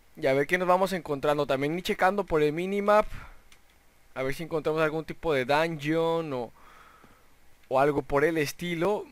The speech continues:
Pero por, au, ¿y eso?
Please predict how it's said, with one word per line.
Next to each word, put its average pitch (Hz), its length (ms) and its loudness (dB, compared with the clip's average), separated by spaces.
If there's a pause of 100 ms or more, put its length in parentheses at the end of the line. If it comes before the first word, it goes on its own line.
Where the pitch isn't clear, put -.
(500)
Pero 143 180 -8
por, 156 320 -4
au, 127 320 -4 (680)
¿y 127 80 -14
eso? 190 360 -6